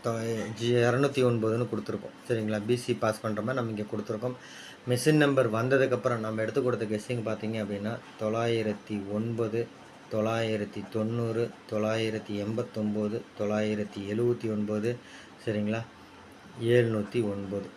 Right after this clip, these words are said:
இந்த மாதிரி தாங்க எடுத்து கொடுத்தோம். ஒரு சூப்பர் வின்னிங், ஒரு மாஸ் வின்னிங் தட்டி தூக்கி கொடுத்துருந்தோம். சரிங்களா? ஒரு மாஸ் வின்னிங் தட்டி தூக்கி கொடுத்துருந்தோம். மீண்டும், மீண்டும் சொல்லிக்கிறேன், ஃப்ரெண்ட்ஸ். போர்டு வச்சு வெட்டி போட்ட எல்லா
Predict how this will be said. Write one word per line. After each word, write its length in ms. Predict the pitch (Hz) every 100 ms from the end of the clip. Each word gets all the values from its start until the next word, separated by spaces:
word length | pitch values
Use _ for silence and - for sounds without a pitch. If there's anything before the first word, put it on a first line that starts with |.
| 131
இந்த 260 | 117 117 113 101
மாதிரி 180 | 104 98
தாங்க 180 | 123 123
எடுத்து 180 | 104 113 104
கொடுத்தோம். 320 | 95 107 117
ஒரு 80 | 98 -
சூப்பர் 460 | 120 117 - 110 101
வின்னிங், 260 | 120 120 107
ஒரு 100 | 101 98 95 98
மாஸ் 440 | 104 117 127 123 107
வின்னிங் 300 | 107 120 131 110
தட்டி 180 | 101 107
தூக்கி 180 | 104 92 95
கொடுத்துருந்தோம். 460 | 90 92 92 - -
சரிங்களா? 340 | 104 104 117 139 - - - - - - -
ஒரு 100 | 113 107 107
மாஸ் 300 | 117 139 147 135
வின்னிங் 240 | 143 139
தட்டி 140 | 123 110
தூக்கி 160 | 117 -
கொடுத்துருந்தோம். 440 | 104 107 123 139 - 120
மீண்டும், 200 | 135 131
மீண்டும் 200 | 143 131
சொல்லிக்கிறேன், 360 | 127 123 123 120
ஃப்ரெண்ட்ஸ். 240 | 135 139 - 117
போர்டு 180 | 135
வச்சு 140 | 131 127
வெட்டி 120 | 117 117
போட்ட 120 | 120
எல்லா 120 | 117